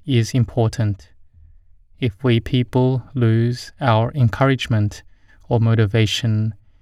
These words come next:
then to do anything is difficult. One may be complete in everything, but if they lack encouragement, then they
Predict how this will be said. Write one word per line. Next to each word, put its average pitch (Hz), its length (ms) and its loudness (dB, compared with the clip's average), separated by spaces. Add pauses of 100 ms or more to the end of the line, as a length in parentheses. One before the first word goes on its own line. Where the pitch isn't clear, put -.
(220)
then 117 440 2
to 135 120 -2
do 127 160 4
anything 110 600 2 (120)
is 127 160 -2
difficult. 117 720 -2 (960)
One 117 560 2
may 127 160 2
be 120 160 0
complete 131 580 -2
in 120 100 0
everything, 107 680 2 (520)
but 120 160 0
if 113 200 0
they 131 160 0
lack 113 360 0
encouragement, 120 960 -2 (460)
then 127 180 2
they 110 320 2